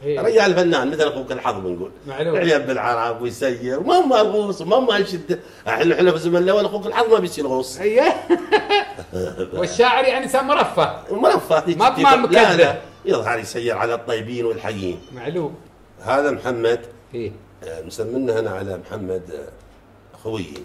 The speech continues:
Speaker 1: إي نعم. محمد ولدك.
Speaker 2: ولدي على
Speaker 1: نعم.
Speaker 2: محمد بن أحمد. هو هذا النوخذ اللي كان اللي بيسا-، اللي سافر ويا محمد بن علي المهيري هو محمد بن حميد.
Speaker 1: نعم.
Speaker 2: اللي هو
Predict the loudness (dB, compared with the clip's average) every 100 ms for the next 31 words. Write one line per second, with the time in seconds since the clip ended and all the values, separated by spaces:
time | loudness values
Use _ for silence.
0 | -18 -10 -8 -6 -8 -16 -20 -20 -20 -20
1 | -20 _ -20 -10 -4 -2 4 4 2 -4
2 | -14 -8 -8 -8 -8 -8 -4 -6 -4 -6
3 | -6 -10 -14 -10 -10 -6 -4 0 0 0
4 | 0 0 0 -4 -6 -8 -6 -4 -4 -6
5 | -12 -20 -20 -20 _ _ -20 -20 _ -20
6 | -20 -20 -20 -20 -20 -20 -18 -14 -12 -12
7 | -6 -2 -2 -2 -6 -6 -4 -2 -2 -2
8 | -4 -6 -8 -8 -6 -8 -8 -10 -4 -2
9 | -2 -4 -8 -8 -6 -6 -6 -10 -14 -20
10 | -20 -16 -10 -10 -10 -10 -8 -10 -10 -16
11 | -12 -12 -12 -18 -20 _ -18 -10 -8 -6
12 | -8 -8 -10 -14